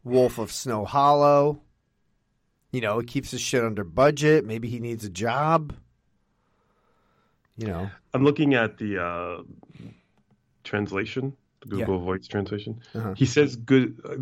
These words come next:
Speaker 2: Jim Cummings" seven times in this voicemail. <laughs>
Speaker 1: He did say it a lot.
Speaker 2: Seven. It's only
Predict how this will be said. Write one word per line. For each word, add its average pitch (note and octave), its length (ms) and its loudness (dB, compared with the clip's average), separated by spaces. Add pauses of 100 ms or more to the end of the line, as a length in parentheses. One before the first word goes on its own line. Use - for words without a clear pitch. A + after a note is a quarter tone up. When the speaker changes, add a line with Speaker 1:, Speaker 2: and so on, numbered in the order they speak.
(240)
Speaker 2:
Jim B2+ 260 4
Cummings" A2+ 460 -2
seven A2 500 -2
times G2 420 -4
in A#2 60 -8
this A2+ 140 -10
voicemail. D#3 380 -4 (480)
<laughs> - 100 2 (2750)
Speaker 1:
He F#3 120 4
did B3+ 240 6
say A3+ 160 8
it G#3 60 8
a F3 60 8
lot. C#3 320 4 (720)
Speaker 2:
Seven. D#3 420 0
It's C#3 160 -4
only D3+ 280 2